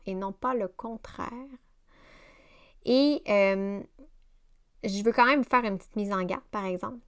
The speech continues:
C'est pas parce que je vous ai dit comment moi j'utilise les chiffres qu'il faut absolument faire pareil, hein. Prenez vraiment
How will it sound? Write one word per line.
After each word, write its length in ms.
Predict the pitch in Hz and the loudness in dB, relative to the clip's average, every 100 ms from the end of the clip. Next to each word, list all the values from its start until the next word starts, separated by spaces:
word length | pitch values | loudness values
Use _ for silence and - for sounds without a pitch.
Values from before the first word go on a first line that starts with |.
| _ _ _ _ _ _ _ _ - - - | _ _ _ _ _ _ _ _ -20 -20 -8
C'est 160 | - | 2
pas 100 | 269 | 4
parce 200 | 269 247 | 4 2
que 100 | 202 | 0
je 80 | 190 | -2
vous 200 | 190 185 | -2 0
ai 100 | 185 | 0
dit 160 | 175 208 | 0 -2
comment 360 | - 185 175 | 0 0 0
moi 760 | 170 170 170 170 220 294 330 339 | -2 -2 -2 2 4 4 4 4
j'utilise 420 | 311 294 285 285 | 2 0 0 2
les 120 | 277 | 2
chiffres 200 | 269 294 | 2 -2
qu'il 100 | 285 | -4
faut 100 | - | -4
absolument 380 | 240 - 226 220 | -2 0 0 0
faire 180 | 220 202 | 0 -2
pareil, 380 | - 180 170 - | -2 0 -2 -4
hein. 200 | 165 175 190 | -8 -8 -8
Prenez 320 | - 180 202 | -6 -4 -2
vraiment 420 | 202 196 196 233 | -2 0 -2 -4